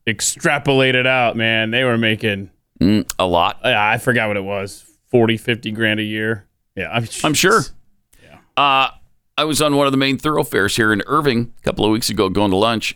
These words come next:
Speaker 2: and there was a, uh, uh, husband-wife team. She was, I don't know, eight months pregnant, and he was, he was on, uh,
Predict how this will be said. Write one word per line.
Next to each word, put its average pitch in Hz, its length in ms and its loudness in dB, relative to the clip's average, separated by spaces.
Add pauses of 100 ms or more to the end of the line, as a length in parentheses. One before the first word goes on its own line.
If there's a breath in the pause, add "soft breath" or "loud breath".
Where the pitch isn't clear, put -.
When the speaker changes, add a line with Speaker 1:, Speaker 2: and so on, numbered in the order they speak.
(120)
Speaker 2:
and 98 420 -2 (100)
there 104 160 0
was 104 220 0
a, 85 240 0
uh, 64 360 -2 (400)
uh, 71 540 0 (120)
husband-wife 110 640 -2
team. 87 300 -8
She - 180 -6
was, 101 240 -6 (600)
I 76 120 -4
don't 76 140 -2
know, - 200 -12 (200)
eight 104 220 -6
months 113 200 -2
pregnant, 117 460 -2 (840)
and 92 540 2 (220)
he 107 200 -2
was, 117 300 0
he 110 120 -4
was 110 180 -2
on, 104 240 0 (320)
uh, 71 300 -2